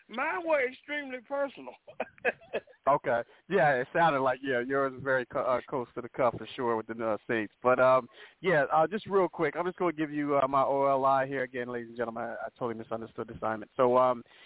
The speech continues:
Speaker 2: uh, I got, um, O L I is, again, this is, these are heartbreaking moments that, you know, made me – you know, tear up a little bit, you know, as a man, you know, put that, let me put some bass in my voice when I say that. But, um, Jim Valvano, the E S P N speech, you know,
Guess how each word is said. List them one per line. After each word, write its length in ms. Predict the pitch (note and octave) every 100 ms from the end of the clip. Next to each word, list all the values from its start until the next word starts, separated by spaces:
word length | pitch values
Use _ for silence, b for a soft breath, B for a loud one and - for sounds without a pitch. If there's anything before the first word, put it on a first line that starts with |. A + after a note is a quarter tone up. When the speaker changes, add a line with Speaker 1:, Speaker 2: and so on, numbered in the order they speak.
| B _
Speaker 2:
uh, 240 | B2 B2+ B2
I 100 | E3+
got, 240 | F3+ E3 - C#3
um, 340 | C3+ B2+ B2 -
O 280 | D#3 D3 C#3+
L 40 |
I 220 | C#3+ C#3+ C#3
is, 320 | C3+ C3 B2+
again, 300 | C#3 C3+ A#2
this 80 | G#2 F3
is, 120 | D#3 -
these 160 | D#3
are 80 | D3+
heartbreaking 520 | D3+ D3+ D3+ C#3+ C#3
moments 320 | C#3 C3+ B2+
that, 160 | C3+ B2
you 100 | D#3+
know, 100 | C#3
made 200 | C#3 F3
me – 220 | E3 D#3+ C#3+ B B B B _ _
you 80 | F3
know, 180 | C#3 C3 -
tear 200 | G#3+ F3+
up 280 | E3 E3 D3+
a 20 |
little 220 | D#3+ D#3
bit, 400 | C#3+ D#3 D3+ D#3
you 80 | D#3+
know, 80 | C#3
as 160 | C#3
a 40 | C#3
man, 380 | C3+ C3 C3 C3
you 80 | C3
know, 200 | A#2+ A#2 A#2 E3
put 120 | C#3
that, 80 | C3
let 220 | A#2 A#2+
me 40 | A#2+
put 100 | B2+
some 100 | A#2+
bass 180 | A2 A#2 -
in 60 |
my 100 | A#2
voice 240 | A2+ A#2 A2+
when 80 |
I 80 | A#2
say 60 | C3
that. 200 | B2 A#2+ B B -
But, 140 | F3+ E3
um, 360 | D#3+ D#3 C#3+ - D3 -
Jim 200 | F3+ F3+
Valvano, 800 | F3+ E3 D3 D3+ D#3 D#3 D#3 D3+
the 200 | C3 B2+
E 180 | D#3+ D#3
S 80 | D3 -
P 180 | C#3+ D3
N 120 | C#3+ -
speech, 280 | D3 D#3 - -
you 160 | B2+ C3
know, 380 | B2+ B2+ B2+